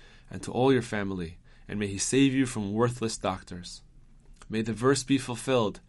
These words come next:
"For I am God who heals you," which has the same initial letters in Hebrew as Amen, may it be his will. See Likutei Moharan two forty-two,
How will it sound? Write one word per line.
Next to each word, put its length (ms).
"For 260
I 180
am 180
God 320
who 160
heals 420
you," 220
which 200
has 180
the 100
same 300
initial 380
letters 340
in 80
Hebrew 340
as 300
Amen, 560
may 180
it 100
be 140
his 180
will. 360
See 280
Likutei 440
Moharan 560
two 400
forty-two, 760